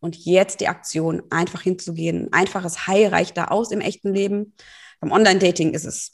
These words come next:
nicht so, aber beim, im echten Leben reicht das schon aus, um einfach hinzugehen. „Hi, das ist mir grad aufgefallen. Was trinkst du da? Cooles, das sieht super aus.“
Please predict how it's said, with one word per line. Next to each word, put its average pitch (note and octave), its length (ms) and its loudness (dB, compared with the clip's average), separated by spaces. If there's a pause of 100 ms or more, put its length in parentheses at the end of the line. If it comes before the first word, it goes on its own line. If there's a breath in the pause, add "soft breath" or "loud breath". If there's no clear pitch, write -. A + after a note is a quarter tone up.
nicht - 260 2
so, E4+ 300 0
aber F3 220 -2
beim, E3 320 -4
im E3+ 100 -4
echten - 320 -4
Leben E3+ 300 -4
reicht F3 460 -6
das - 140 -6
schon - 160 -12
aus, - 280 -8
um F3 160 -6
einfach E3+ 220 -6
hinzugehen. F3+ 420 -6
„Hi, - 120 -2
das A3 120 -8
ist - 20 -12
mir G#3 60 -6
grad - 160 -8
aufgefallen. F#3+ 580 -2 (180 loud breath)
Was - 140 2
trinkst G4 320 4
du D#4 80 6
da? B3+ 200 4
Cooles, C4+ 440 0
das A#3 140 -8
sieht A3+ 120 -6
super A#3+ 300 0
aus.“ G#3 240 2